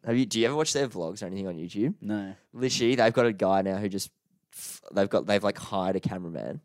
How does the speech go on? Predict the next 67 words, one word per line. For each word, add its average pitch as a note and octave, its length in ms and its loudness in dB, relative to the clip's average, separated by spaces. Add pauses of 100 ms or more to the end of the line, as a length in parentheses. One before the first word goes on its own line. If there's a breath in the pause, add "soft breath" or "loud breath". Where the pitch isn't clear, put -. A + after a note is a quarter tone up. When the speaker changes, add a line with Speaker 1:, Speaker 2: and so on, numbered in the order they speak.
(240)
Speaker 2:
Mm. A#2 360 -4
Speaker 1:
So - 120 -6
they've G#2+ 160 2
got G#2+ 120 4
a G#2+ 100 4
guy, G2 260 -2
he G2 40 -4
just - 220 -10
seems G2 180 -4
like F#2+ 100 -6
the - 60 -14
biggest F#2+ 220 -10
legend. E2+ 400 -6
He's F2+ 120 -4
just, G2+ 120 0
like, G2+ 120 2
they've G2+ 340 4
literally A2 220 2
just A2 120 -2
hired F#2+ 240 -6
a E2+ 40 -6
mate. D#2 300 -10 (220)
He's C3 180 6
not B2 200 6
a A2+ 60 2
mate, G2+ 360 2 (400 soft breath)
but, A2 80 4
like, G2+ 180 6
they've F#2 180 4
hired F#2+ 300 0
him F2+ 140 -2
and F#2 120 -6
now E2+ 180 -8
he F2+ 140 -10
just, F2 240 -12
like, F#2 220 -10
is F2+ 200 -10
their D#2 140 -8
mate. C#2+ 260 -14 (180)
Speaker 2:
Really? A#2+ 320 2
Speaker 1:
And A2 120 2
they G#2+ 120 8
just, G2 160 2
like, F#2+ 140 2
go F#2+ 140 4
around F#2 180 0
and, F2+ 80 -6
like, F2 180 -8
play F2+ 260 -4
golf. D#2+ 340 -4
Like, F2 140 -6 (440 soft breath)
they A2+ 120 8
did A#2+ 140 0
one B2 180 6
last G#2 300 2
week. F#2+ 320 2
I A2+ 100 0
granted, A2 420 2 (300)
it A2 40 2
was, G#2+ 100 6
like, G#2+ 80 4
a G#2 40 0
day F#2+ 240 4
in F#2+ 60 2
the F2+ 80 0
life. D#2+ 420 -6 (260)
Speaker 2:
Mm. G2+ 220 -8